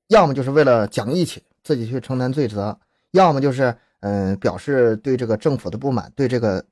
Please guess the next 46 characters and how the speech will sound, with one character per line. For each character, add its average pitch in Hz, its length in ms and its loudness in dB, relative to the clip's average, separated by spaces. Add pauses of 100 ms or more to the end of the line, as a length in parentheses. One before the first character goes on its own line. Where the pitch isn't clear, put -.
监 143 200 2
狱 143 40 -4
制 160 120 -2
的 139 80 -2
不 165 200 -2
满， 131 180 -6 (340)
自 190 140 -4
己 113 80 -4
又 120 100 0
回 104 240 -4
去 151 140 -4
自 185 160 -2
首， - 180 -8 (1080)
都 202 100 4
是 220 60 4
这 247 180 4
种。 131 180 -2 (1040)
你 156 140 2
说 240 140 6
这 247 200 2
个 190 60 6
人 147 180 2
厉 240 140 4
害， 180 100 2
厉 196 120 2
害 185 120 2
在 185 160 2
这 208 140 0
儿， - 180 0
你 120 60 -10
知 113 60 -4
道 117 120 -2
吗？ 107 180 -8 (280)
他 170 120 2
没 226 80 8
有 214 140 6
正 190 180 0
八 175 160 2
经 151 160 -2
被 143 100 -2
人 117 140 0
抓 156 240 2
住 170 100 -2
的 120 80 -8
时 - 140 -16
候， 92 80 -20